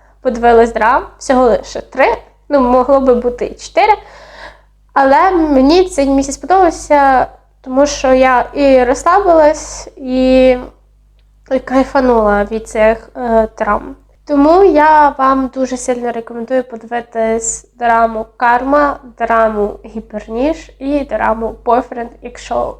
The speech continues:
ви ще не дивились. В дорамі Бойфренд дуже така класна атмосфера, ніби ти дивишся якийсь фільм, оскільки заставка, е,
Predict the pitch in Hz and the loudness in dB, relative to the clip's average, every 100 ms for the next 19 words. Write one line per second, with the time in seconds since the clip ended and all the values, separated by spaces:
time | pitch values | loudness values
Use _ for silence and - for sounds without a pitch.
0 | 254 226 240 247 247 - - 220 226 240 | -12 -4 -2 -2 -6 -12 -2 0 0 -4
1 | 233 226 220 220 226 233 240 - - - | -6 -6 -8 -2 0 0 -4 -14 -20 -20
2 | - - 233 247 285 339 370 277 294 330 | -20 -20 -2 2 2 4 2 2 2 2
3 | 370 - 277 254 - 240 277 294 302 269 | 2 -2 -2 -2 -6 -6 -4 -2 -4 -2
4 | 269 262 262 254 247 254 254 240 226 220 | 0 0 0 -2 -2 0 -2 -10 -8 -8
5 | - _ _ _ _ _ _ - 254 262 | -10 _ _ _ _ _ _ -4 -4 -4
6 | 240 233 - 220 226 247 285 - - - | -8 -8 -2 2 2 2 0 -2 -16 -20
7 | - 277 302 285 277 262 285 277 233 240 | -2 2 4 2 0 2 2 0 -4 -2
8 | 247 247 - - 247 226 220 - 233 240 | 0 -2 -6 -8 -4 -4 -6 -10 -4 -4
9 | 240 240 - - - - - _ _ - | -4 -6 -12 -16 -16 -18 -18 _ _ -20
10 | - 240 262 285 294 277 247 - 262 - | -6 0 2 2 2 -2 -8 -14 -16 -4
11 | 262 240 - 240 247 247 - 240 262 277 | 0 2 0 -6 -8 -8 0 2 2 -2
12 | - 302 294 294 - - - - - 240 | 0 2 2 -2 -16 -20 -20 -20 -12 -6
13 | 240 233 233 | -2 2 0